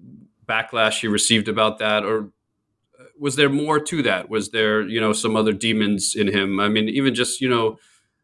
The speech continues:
I don't know how related this is, but after baseball, you know, he had a very difficult time kind of finding his way in society and figuring out a, you know, a career path and just, uh,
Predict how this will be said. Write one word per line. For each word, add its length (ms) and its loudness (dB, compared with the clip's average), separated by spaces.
I 40 -8
don't 100 -2
know 260 0
how 220 0
related 480 0
this 180 -6
is, 160 0
but 240 -4
after 320 0
baseball, 560 0
you 100 -2
know, 80 -4
he 80 2
had 80 2
a 60 -8
very 320 -4
difficult 500 0
time 400 -2
kind 260 -2
of 100 0
finding 520 -2
his 180 -8
way 300 0
in 100 -4
society 640 -2
and 120 -4
figuring 480 -2
out 260 0
a, 100 -6
you 140 -6
know, 120 0
a 80 0
career 300 -2
path 400 -4
and 280 -2
just, 340 -4
uh, 160 -20